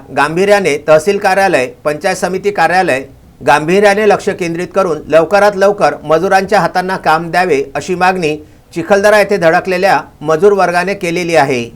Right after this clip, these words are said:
एवढे करूनही जर काम मिळाले नाही, तर आदिवासी समाजाचा सर्वात मोठा सण होळी हा यावेळी अंधारात जाण्याची शक्यता नाकारता येत नाही. मारुती पाटणकर, विदर्भ न्यूज, चिखलदरा.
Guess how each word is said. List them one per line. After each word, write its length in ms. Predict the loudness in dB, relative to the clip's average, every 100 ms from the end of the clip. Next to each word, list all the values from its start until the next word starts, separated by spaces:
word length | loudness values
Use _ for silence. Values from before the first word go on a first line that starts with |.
| -20 -20 -14 0
एवढे 300 | 2 4 2
करूनही 480 | 2 0 2 2
जर 200 | 2 2
काम 260 | 2 0 0
मिळाले 340 | -2 -2 0
नाही, 380 | -2 -2 -2 -4 -8 -16 -4
तर 140 | -2 -2 -2
आदिवासी 520 | -2 0 -2 -2 -4
समाजाचा 540 | -4 -2 -4 -4 -4
सर्वात 360 | -2 -2 -2 -4
मोठा 260 | -4 -2
सण 280 | -2 0 0 -2 -14 -20 -20 -20 -4
होळी 440 | 2 2 2 -4 -14 -6
हा 120 | -2
यावेळी 600 | 2 2 2 0 -2 -6 -8
अंधारात 380 | -4 2 4 4
जाण्याची 460 | 2 0 -2 -6
शक्यता 580 | -6 -6 -6 0 2 2 -2 -4
नाकारता 560 | -2 0 0 0 2
येत 220 | 2 0
नाही. 400 | -2 -2 -2 -6 -12 -20 -20 _ -20 -20 -20 -4
मारुती 460 | 2 4 2 0
पाटणकर, 640 | 2 2 4 2 4 2 0 -2 -14
विदर्भ 380 | -8 0 2 4
न्यूज, 280 | 2 2 -2 -6 -20 -12
चिखलदरा. 580 | -8 -2 2 4 4 2